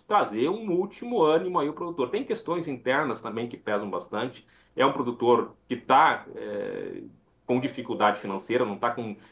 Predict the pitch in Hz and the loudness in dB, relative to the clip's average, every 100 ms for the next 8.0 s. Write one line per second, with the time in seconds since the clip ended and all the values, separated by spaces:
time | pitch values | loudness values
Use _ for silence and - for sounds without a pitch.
0 | _ - 113 113 107 - 110 - 123 131 | _ -10 -8 -6 -8 -6 -6 -6 -4 -2
1 | 120 135 147 131 123 127 101 113 160 - | 2 2 2 0 -2 -6 0 2 2 0
2 | 113 101 95 104 101 104 139 131 147 139 | -6 -4 -6 -8 -8 -6 -6 -6 -6 -8
3 | - 127 120 113 92 110 147 123 120 - | -6 -6 -6 -8 -4 -2 -2 -2 -6 -4
4 | 127 123 123 123 156 139 - 113 - - | -4 -4 0 2 2 0 -2 -8 -6 0
5 | 104 117 - - _ _ - 123 123 131 | 2 2 -4 -16 _ _ 2 4 6 4
6 | 110 151 160 - 120 107 120 - 123 - | 2 0 0 -2 -4 -6 -6 -8 -8 -2
7 | 117 113 117 117 110 - 95 107 120 120 | -2 -2 -8 -4 -4 -6 -6 -2 -2 -4